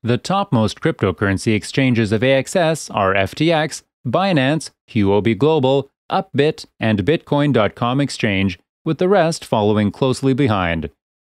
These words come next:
With that said, we've reached the end of today's video. Do you believe it still has the potential to grow even more in the near future? Let us know down in the comment section below. If you really enjoyed this video, leave a like,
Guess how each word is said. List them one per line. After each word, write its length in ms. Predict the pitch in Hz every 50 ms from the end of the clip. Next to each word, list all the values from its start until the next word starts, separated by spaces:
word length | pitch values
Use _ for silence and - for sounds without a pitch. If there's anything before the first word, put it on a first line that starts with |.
| _ _ _ _ _
With 160 | 123 131 139 180
that 220 | 208 214 - -
said, 380 | - 226 202 151 139 135 123 - _ _ -
we've 280 | 123 147 190 202 147
reached 340 | 127 135 143 - - - 113
the 160 | 101 104 107
end 160 | 123 143 156 151
of 160 | 117 90 -
today's 380 | - 85 98 107 120 120 104
video. 560 | 98 113 104 95 90 87 82 82 80 78 - _ _ _ _ _ _ _ 117
Do 120 | 117 139
you 160 | 190 226 254
believe 380 | 196 185 151 147 160 175 160 123
it 180 | 101 90 - -
still 280 | - - 127 123 123
has 200 | 120 135 143 -
the 100 | - -
potential 540 | - 113 95 - 127 131 131 - 165 160 143
to 100 | - 120
grow 300 | 95 110 117 120 117 -
even 400 | - 143 151 131 123 113 101 95
more 260 | 95 104 113 131 143
in 120 | 143 127 107
the 80 | 98
near 200 | 95 101 107 104
future? 600 | - - 117 120 135 123 - 185 190 190 175 - _ _ _ _ _ _ 101
Let 160 | 95 92 90
us 160 | 92 - 143
know 200 | 143 143 131 113
down 300 | 98 104 123 131 139 135
in 80 | 120 107
the 80 | 104
comment 400 | - - 156 165 160 131 107 95
section 380 | - - 113 104 - 113 110 101
below. 500 | 127 143 160 156 131 98 85 82 76 - _ _ _ _ _ _ -
If 200 | 147 135 - 185
you 120 | 185 170
really 360 | 151 160 208 220 202 170 135
enjoyed 340 | 120 113 98 123 135 127 113
this 200 | 98 101 90 92
video, 520 | 107 170 170 151 120 120 131 151 147 - _ _ _
leave 260 | 98 92 90 95 92
a 60 | 120 127
like, 360 | 147 160 151 143 151 -